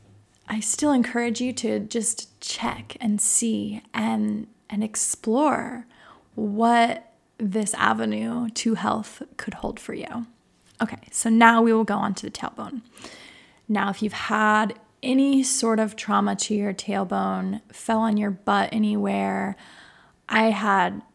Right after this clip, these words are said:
multiple bruises to my tailbone, and there's nothing that the doctors or anything can do for a bruised tailbone, right? But what happens when that, when we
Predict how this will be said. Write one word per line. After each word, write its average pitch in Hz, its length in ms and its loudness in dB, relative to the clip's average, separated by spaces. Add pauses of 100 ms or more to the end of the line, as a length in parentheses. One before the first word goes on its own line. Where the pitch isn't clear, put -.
(280)
multiple 214 580 0
bruises - 560 -6
to - 140 -4
my 220 440 -2 (100)
tailbone, 214 680 -6 (160)
and 226 540 0
there's 254 180 -4
nothing 311 320 0
that 233 160 -2
the 233 80 -4
doctors 233 460 -2
or - 40 -6
anything 214 380 -2
can 208 220 -2
do 285 160 0
for 214 200 -4
a 208 60 -4
bruised 214 320 -4
tailbone, 220 420 -4
right? 226 360 -4
But 262 160 -8
what 262 140 -2
happens 277 500 -2
when 226 100 -2
that, 226 320 -6
when 220 220 0
we 220 340 0